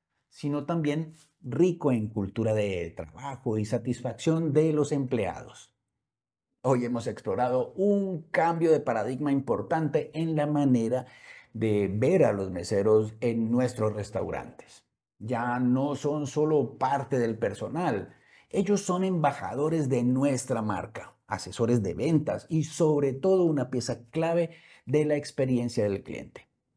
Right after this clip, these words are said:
Al invertir en su formación y en su bienestar, no solo mejoramos el rendimiento económico del restaurante, sino que también enriquecemos su reputación y la experiencia gastronómica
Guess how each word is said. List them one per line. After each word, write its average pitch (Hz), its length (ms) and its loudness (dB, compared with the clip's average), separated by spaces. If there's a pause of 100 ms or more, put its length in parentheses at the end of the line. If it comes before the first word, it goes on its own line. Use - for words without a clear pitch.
(180)
Al 95 120 -6
invertir 95 400 0
en 180 120 4
su 107 140 -2
formación 135 680 -4
y 185 80 0
en 123 220 -2
su 90 160 -6
bienestar, 151 640 -4
no 170 140 0
solo 196 220 0
mejoramos 131 500 0
el 101 60 -4
rendimiento 92 640 -2
económico 98 460 -6
del 104 80 -4
restaurante, 135 800 -2 (180)
sino 175 560 0
que 233 100 2
también 113 640 -2 (220)
enriquecemos 127 920 2 (180)
su 214 340 0
reputación 185 800 0
y 110 100 -2
la 90 100 -2
experiencia 90 560 -10
gastronómica 160 840 0